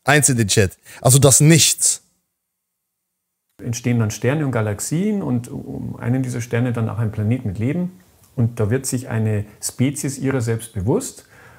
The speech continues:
Speaker 2: und sie erkennt zumindest ansatzweise, wie diese Phänomene jetzt zusammenhängen. Das ist alles wunderbar. Aber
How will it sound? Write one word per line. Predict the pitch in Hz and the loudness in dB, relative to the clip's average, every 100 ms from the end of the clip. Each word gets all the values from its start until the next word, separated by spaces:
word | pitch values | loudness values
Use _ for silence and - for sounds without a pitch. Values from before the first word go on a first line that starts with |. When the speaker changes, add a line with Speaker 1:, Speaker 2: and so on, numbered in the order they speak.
| - _ - | -20 _ -4
Speaker 2:
und | 120 | -2
sie | 117 | 0
erkennt | 104 - 123 165 156 - _ _ _ - | -2 0 0 0 -6 -12 _ _ _ -8
zumindest | - 120 117 - | 0 2 0 0
ansatzweise, | 143 220 190 151 143 139 131 | -2 0 -2 -4 -2 -2 -2
wie | |
diese | 131 123 | -4 -4
Phänomene | 120 127 120 113 110 | -4 -2 0 2 0
jetzt | 98 - | -4 -6
zusammenhängen. | 95 127 170 139 139 139 | -4 -2 0 0 0 -2
Das | 117 104 | -2 -6
ist | 113 | -2
alles | 156 202 165 | 0 0 -2
wunderbar. | 196 175 123 92 - _ _ _ _ | -2 -2 -2 -2 -6 _ _ _ _
Aber | 113 110 110 107 - | -2 0 0 -2 -6